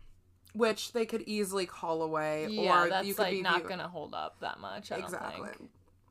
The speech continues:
Speaker 2: But let's continue.
Speaker 1: Yeah. The police's theory is that she used the book and her knowledge to plan out this crime. The motive was all money, and after finding all this out from the bank,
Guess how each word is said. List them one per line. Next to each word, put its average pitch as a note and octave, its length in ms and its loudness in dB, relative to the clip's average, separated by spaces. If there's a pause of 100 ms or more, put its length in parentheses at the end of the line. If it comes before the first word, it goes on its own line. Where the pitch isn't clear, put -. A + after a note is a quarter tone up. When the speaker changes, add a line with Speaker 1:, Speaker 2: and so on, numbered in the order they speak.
Speaker 2:
But - 220 -8 (240)
let's A#3+ 200 -10
continue. - 440 -12
Speaker 1:
Yeah. - 140 -12 (560)
The G#3+ 160 0
police's C4 720 -2 (340)
theory F3 400 0
is F3 140 -2
that F3+ 220 2
she - 160 -6
used A3 340 -4
the D#4+ 80 0
book G3+ 480 0
and F#3+ 160 -4
her G3+ 160 -2
knowledge E3 680 0 (340)
to - 160 -4
plan F3 420 -2
out D#3+ 220 0
this D#3+ 240 -4
crime. - 600 -2
The F#3+ 100 -2
motive F#3 440 2
was E3+ 320 -4
all F#3+ 320 6
money, G#3 560 4 (500)
and G3+ 140 2
after F#3+ 320 6
finding A3 480 4
all G#3 160 8
this G#3 220 2
out G3 200 8
from G3+ 140 -2
the G3 100 0
bank, E3+ 440 -2